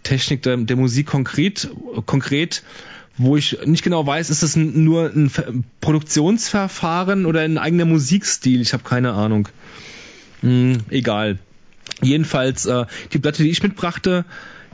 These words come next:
ist eigentlich, äh, eine sehr freie Geschichte, ähm, ähm, geht schon ein bisschen ins, ins, ins Ambient-mäßige, bevor es Ambient überhaupt gab,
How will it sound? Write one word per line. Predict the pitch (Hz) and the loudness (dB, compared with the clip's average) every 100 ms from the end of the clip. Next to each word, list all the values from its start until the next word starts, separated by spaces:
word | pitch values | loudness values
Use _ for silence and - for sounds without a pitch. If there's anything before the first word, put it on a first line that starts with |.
| - | -4
ist | 156 147 | -2 -2
eigentlich, | - 135 151 147 147 - | -2 -2 0 0 0 0
äh, | |
eine | 127 127 127 | 0 0 0
sehr | 120 127 143 | 2 0 0
freie | - 127 139 170 170 | -4 -2 0 2 2
Geschichte, | 156 147 170 143 - 151 147 135 | 0 -2 -2 -2 0 0 0 0
ähm, | 123 127 127 127 117 - - - - | 0 2 2 2 0 -6 -20 -18 -6
ähm, | 120 117 117 113 113 117 107 - | -2 0 2 2 2 2 -2 -2
geht | 131 - | -2 2
schon | 143 | 2
ein | |
bisschen | 127 - | 2 2
ins, | 135 120 | 2 0
ins, | - 127 113 | 0 -2 0
ins | 131 127 | 0 0
Ambient-mäßige, | - 143 190 160 139 127 131 - 139 147 143 | 0 2 4 2 2 0 0 0 0 0 0
bevor | 131 - | -2 -2
es | 139 - | -2 0
Ambient | 147 143 139 | 2 2 2
überhaupt | 120 117 123 | 0 0 -2
gab, | 123 123 190 - | -2 -2 -4 -8